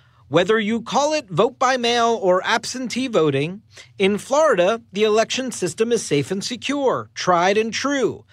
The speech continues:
Florida's voting system has been cleaned up. We defeated Democrats' attempt at change. So in Florida,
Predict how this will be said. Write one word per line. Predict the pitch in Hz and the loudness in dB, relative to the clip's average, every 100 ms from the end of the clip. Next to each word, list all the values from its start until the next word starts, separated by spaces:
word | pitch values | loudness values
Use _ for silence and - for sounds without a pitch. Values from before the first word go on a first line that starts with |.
| - - | -20 -20
Florida's | - 180 208 240 180 | -4 2 4 2 0
voting | 196 208 214 | 0 0 -2
system | - 208 233 | -8 -4 -2
has | 190 | -2
been | 151 180 214 | -2 -2 -2
cleaned | - - 220 240 240 | -10 -4 -2 0 0
up. | 269 247 _ _ _ | 0 -2 _ _ _
We | - 165 | -2 0
defeated | 180 196 202 220 202 | 0 0 -2 -4 -4
Democrats' | 143 170 208 - 214 214 | 0 0 0 0 -2 -2
attempt | 226 - 214 208 233 | -8 -4 -4 -2 -4
at | 233 | -4
change. | - 269 262 151 110 - - - | -4 -4 -4 -10 -12 -16 -20 -8
So | - 202 | 0 0
in | 214 196 | 2 -2
Florida, | - 240 294 247 143 156 | -2 2 4 4 2 -2